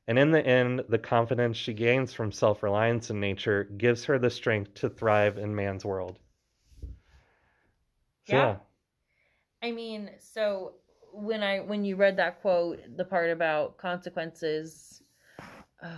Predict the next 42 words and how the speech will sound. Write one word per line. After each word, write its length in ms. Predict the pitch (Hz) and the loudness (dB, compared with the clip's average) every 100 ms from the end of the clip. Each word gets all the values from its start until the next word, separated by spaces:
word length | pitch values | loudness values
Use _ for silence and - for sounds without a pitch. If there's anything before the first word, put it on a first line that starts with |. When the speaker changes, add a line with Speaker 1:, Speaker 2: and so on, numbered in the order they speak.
| 156 | -16
Speaker 2:
what 140 | 95 | -14
was 180 | 80 - | -14 -12
it? 200 | 82 - - | -12 -12 -8
Uh, 220 | 135 110 | -6 -4
"Consequences 640 | - 240 254 262 262 240 | -2 -2 0 -2 -4 -4
resulted 540 | 214 202 185 196 233 214 | -4 0 2 2 0 -4
from 180 | 190 185 | -4 -2
her 160 | 196 | -2
behaving 440 | 190 185 202 196 214 | -2 -4 -4 -4 -4
differently 460 | 370 277 196 190 | -4 -4 -4 -4
than 140 | 185 180 | -2 -2
they 120 | 202 | -4
too 180 | 208 240 | -6 -6
were 100 | 190 | -6
functions 520 | 190 196 190 202 185 | -4 -4 -4 -6 -4
of 120 | 175 165 | -4 -2
life's 320 | 160 175 - | -2 -2 -4
fundamental 520 | 165 175 170 160 160 | -6 -4 -6 -6 -8
core." 340 | - 170 151 | -4 -2 0
I 100 | 180 | 0
just, 280 | 185 190 - _ _ _ - _ | -2 -6 -12 _ _ _ -20 _
and 100 | 185 | -2
I 40 | |
don't 260 | 190 220 233 | 2 2 2
know 200 | 226 220 | 2 0
if 120 | 214 | -2
this 160 | 202 196 | -6 -8
is 280 | 190 180 185 | -10 -12 -10
me 300 | 190 180 180 | -8 -8 -8
sort 220 | 202 175 | -6 -6
of 220 | 170 160 | -6 -6
going, 460 | 175 165 170 165 160 _ _ _ 69 - | -4 -4 -6 -12 -18 _ _ _ -20 -12
like, 200 | 160 147 _ _ _ _ _ _ | -10 -10 _ _ _ _ _ _
it's 80 | |
kind 180 | - 196 | -4 -2
of 80 | 160 | -2
a 40 | |
bit 100 | 165 | -2
of 60 | 170 | -4
a 40 | 147 | -2
stretch, 400 | 233 190 - - - - _ - | 0 0 0 -20 -20 -20 _ 2
but 360 | 208 180 156 | 4 4 -2